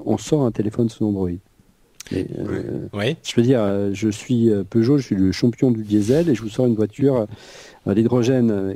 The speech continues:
Speaker 1: que, et en disant, voilà, c'est l'avenir, mais, euh, continuez à acheter mes voitures au diesel. Enfin, je, je, je comprends pas. Euh, alors, moi, je sais pas si mon, mon analogie est très bonne, mais, mais, euh, je, convertir des gens en leur disant, euh, euh, vous voulez l'Android,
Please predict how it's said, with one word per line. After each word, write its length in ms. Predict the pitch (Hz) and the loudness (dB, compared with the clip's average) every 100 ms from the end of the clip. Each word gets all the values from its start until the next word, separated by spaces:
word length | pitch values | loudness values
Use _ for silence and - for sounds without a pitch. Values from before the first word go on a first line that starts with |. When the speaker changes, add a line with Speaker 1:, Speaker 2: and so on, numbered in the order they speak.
| 98 | -6
Speaker 1:
que, 300 | 113 104 98 | -2 0 0
et 140 | 98 | 0
en 80 | 101 | 0
disant, 240 | 104 101 127 | 0 2 2
voilà, 220 | 120 110 | 2 0
c'est 160 | - | -2
l'avenir, 440 | 113 107 117 156 156 | 0 2 4 4 4
mais, 220 | 110 107 | 2 2
euh, 460 | 98 95 92 92 90 | 0 -2 -2 -4 -4
continuez 380 | - 113 135 143 | -4 2 4 4
à 40 | |
acheter 200 | 127 135 | 2 0
mes 80 | 117 | 2
voitures 260 | 110 110 | 0 -2
au 80 | 127 | -2
diesel. 320 | 120 127 117 92 _ _ _ _ | 0 0 0 -4 _ _ _ _
Enfin, 180 | - 92 | -6 -4
je, 200 | 87 98 | -2 -4
je, 220 | 95 104 | -2 -2
je 160 | 95 110 | 0 -2
comprends 380 | 107 113 - 107 | 0 -2 -2 -4
pas. 240 | 92 - - | -4 -8 -6
Euh, 580 | 92 92 92 90 90 | -4 -2 -2 0 -2
alors, 160 | 90 87 | -2 0
moi, 80 | 90 | -2
je 60 | |
sais 60 | 101 | 0
pas 120 | 107 | -2
si 160 | 104 101 | 2 2
mon, 580 | 95 92 87 87 87 87 - - | 2 2 0 0 0 -2 -4 -2
mon 140 | 95 | 2
analogie 420 | 95 98 101 101 | 2 2 2 2
est 60 | 113 | 0
très 180 | - 139 | 0 2
bonne, 240 | 156 143 | 4 4
mais, 120 | 107 98 - - - _ - | 2 -2 -14 -20 -20 _ 0
mais, 260 | 104 101 | 2 4
euh, 160 | 92 87 | 0 -2
je, 720 | 87 95 95 90 92 - - - - | -2 -2 0 0 -2 -2 -4 -6 2
convertir 600 | 151 151 165 - 165 135 | 4 4 2 2 0 2
des 140 | 131 | 2
gens 180 | 123 127 | 2 0
en 40 | |
leur 140 | 107 110 | 0 -2
disant, 460 | 117 117 127 110 | -2 0 0 0
euh, 180 | 101 95 95 - - - - | -4 -6 -8 -14 -20 -14 -6
euh, 320 | 92 92 90 | -2 -2 -2
vous 140 | 101 110 | -2 0
voulez 220 | 127 131 | 2 2
l'Android, 360 | 127 123 123 | 2 2 2